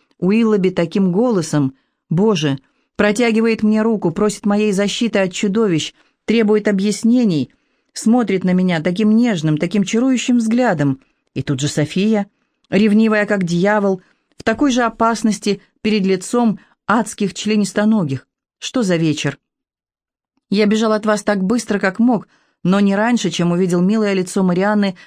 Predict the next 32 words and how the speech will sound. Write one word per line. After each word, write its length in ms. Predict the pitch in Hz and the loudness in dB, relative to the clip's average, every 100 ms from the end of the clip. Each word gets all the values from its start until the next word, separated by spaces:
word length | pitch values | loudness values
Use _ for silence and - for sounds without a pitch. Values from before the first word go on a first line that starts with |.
| _ | _
белым, 360 | 156 170 233 220 | -2 0 0 0
как 180 | 214 214 | -2 -2
смерть. 480 | - 226 185 - - _ _ _ _ | 0 0 0 -6 -20 _ _ _ _
Такой 440 | - 165 160 196 208 | -4 -2 0 0 2
я 160 | 180 | 2
видел 260 | 170 180 185 | 0 0 0
ее 240 | 180 185 | 2 0
в 60 | 180 | 0
последний 500 | 185 175 185 170 180 | -2 -2 0 0 0
раз, 340 | 202 214 - - _ _ - | 0 -2 -6 -16 _ _ -4
такой 340 | 156 170 175 | -2 0 2
я 100 | 175 | 2
ее 200 | 175 185 | 2 0
запомнил. 640 | 175 190 247 269 196 135 - _ _ _ _ _ | 0 -2 0 2 2 0 -6 _ _ _ _ _
Какое 380 | 175 175 262 240 | -8 -4 -2 0
это 140 | 220 | 0
было 180 | 196 190 | 0 -2
страшное 540 | 175 180 175 - 175 | -2 -2 -2 0 -2
зрелище. 600 | 160 160 156 147 - 156 - _ _ _ - | 0 0 0 -2 -4 -8 -8 _ _ _ -8
Самое 380 | - 220 226 | -2 2 0
страшное 600 | 220 - 240 190 175 160 | -2 -2 0 0 0 -2
из 180 | - 165 | -2 -6
всего, 320 | - 175 160 | -4 -2 -2
что 160 | 160 - | -2 -2
я 120 | 160 | 0
видел 240 | 170 156 156 | 0 0 -2
в 60 | |
тот 200 | - 160 | -4 -2
вечер. 380 | 170 156 151 147 _ _ | 0 0 -2 -6 _ _
И 80 | - | -6
все 300 | 147 - 240 | -4 -2 0
же, 200 | 226 220 | 0 -2